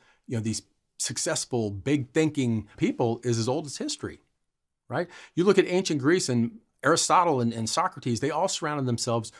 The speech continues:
with those who would challenge their own thinking, uh, and expand their arsenal of possibilities. Benjamin Franklin, uh, belonged to such a group, which he called, I think he called it Huntu,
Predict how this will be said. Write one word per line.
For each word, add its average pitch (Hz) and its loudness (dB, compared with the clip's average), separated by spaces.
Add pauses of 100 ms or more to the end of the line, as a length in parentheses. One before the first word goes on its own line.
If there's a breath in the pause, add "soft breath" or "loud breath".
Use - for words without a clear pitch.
(180 loud breath)
with 117 -2
those 131 4
who 135 0
would 113 0 (260 soft breath)
challenge 135 -2
their 117 0
own 117 0 (320)
thinking, 160 -4 (460 soft breath)
uh, 110 -6
and 120 0
expand 147 -2
their 135 -2
arsenal 139 -2
of 131 -4
possibilities. 151 -8 (680)
Benjamin 127 0
Franklin, 120 -2 (160)
uh, 101 -4
belonged 113 -2
to 107 -6
such 117 -6
a 113 -6
group, 98 -6
which 110 -6
he 131 -4
called, 120 2
I 113 -4
think 185 -4
he 151 -6
called 120 -6
it 101 -10
Huntu, 185 -4